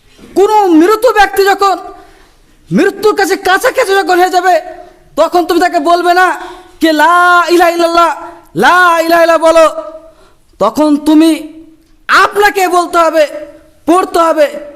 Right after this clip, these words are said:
"লা ইলাহা ইল্লাল্লাহ, লা ইলাহা ইল্লাল্লাহ।" আপনি সে মৃত ব্যক্তি বলতে পারবেন না কি যে, "তুমি তো মৃত্যুবরণ করবে, একবার পড়ে নাও", এইভাবে বলতে পারবেন না। সে ব্যক্তি যখন আজরাইল তার জান কবজ করবে,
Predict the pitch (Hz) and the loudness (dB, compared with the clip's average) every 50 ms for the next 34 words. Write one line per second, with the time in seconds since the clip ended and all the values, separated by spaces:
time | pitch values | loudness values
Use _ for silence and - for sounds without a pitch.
0 | - - _ - 151 208 233 247 240 233 220 220 220 226 226 208 202 202 202 190 | -20 -20 _ -4 -2 0 2 2 2 2 0 0 0 0 0 0 0 0 -2 0
1 | 190 190 185 175 156 135 - - - - _ - 151 165 190 226 226 220 214 208 | 0 0 0 -2 -4 -6 -12 -20 -20 -20 _ -8 -4 -2 0 0 0 0 -2 -2
2 | 208 208 214 202 190 185 165 143 - - - - - _ - - 214 233 226 247 | -2 0 0 0 0 0 -2 -2 -6 -12 -20 -20 -20 _ -4 -4 -4 -4 -4 -4
3 | 269 254 - 262 233 220 240 247 233 277 240 247 240 247 233 196 202 233 247 226 | -4 -2 -2 -2 -2 -2 -2 -4 -6 -6 -6 -6 -4 -4 -4 -2 0 -2 -2 -2
4 | 254 247 233 220 226 220 214 202 180 165 - - - - - - 220 214 220 214 | 0 0 0 0 0 -2 -2 -4 -4 -6 -10 -16 -20 -20 -12 -6 -2 -2 -2 -2
5 | 214 214 - - - - - _ - 285 294 330 311 285 277 285 277 - 302 262 | -4 -8 -14 -20 -20 -20 -20 _ -2 0 0 0 0 0 -2 -4 -2 -4 -4 -2
6 | 277 262 269 262 - 269 262 240 247 220 - - - - - 214 220 202 226 220 | -2 -2 -2 -2 -2 -2 0 0 0 -2 -2 -8 -12 -8 -6 -6 -4 -4 -6 -4
7 | 220 220 214 220 208 202 240 262 247 - - - - _ _ _ _ _ _ _ | -4 -2 -2 -2 -2 -4 -6 -8 -12 -20 -20 -20 -20 _ _ _ _ _ _ _
8 | _ _ _ _ _ _ _ _ _ 240 254 262 254 220 220 214 214 208 190 175 | _ _ _ _ _ _ _ _ _ -2 0 0 0 0 0 -2 -2 -2 -2 -2
9 | 165 160 151 135 123 127 - - - _ _ _ _ _ _ _ _ _ _ _ | 0 -2 -2 -4 -6 -12 -18 -20 -20 _ _ _ _ _ _ _ _ _ _ _
10 | _ - - - _ _ - - - 320 381 403 415 427 415 403 415 440 415 427 | _ -20 -20 -20 _ _ -6 -4 -2 -2 0 2 2 2 0 2 0 0 2 2
11 | 415 392 392 415 415 403 359 - - - - - - - _ _ _ _ _ _ | 0 2 2 2 2 2 0 -4 -10 -16 -18 -20 -20 -20 _ _ _ _ _ _
12 | _ _ _ _ _ _ _ _ _ _ _ _ _ _ _ _ - - - _ | _ _ _ _ _ _ _ _ _ _ _ _ _ _ _ _ -20 -20 -20 _
13 | _ _ - 190 247 311 349 269 392 415 403 403 392 403 392 392 381 381 370 - | _ _ -2 0 0 0 0 0 0 2 4 4 4 2 2 2 2 2 2 0
14 | 349 311 349 403 403 311 - 392 392 415 381 - - - 370 392 403 403 403 403 | 0 0 0 0 -2 -2 -2 0 0 0 -2 -2 -2 0 0 2 2 2 4 4
15 | 381 339 - - - - | 4 2 0 -4 -12 -14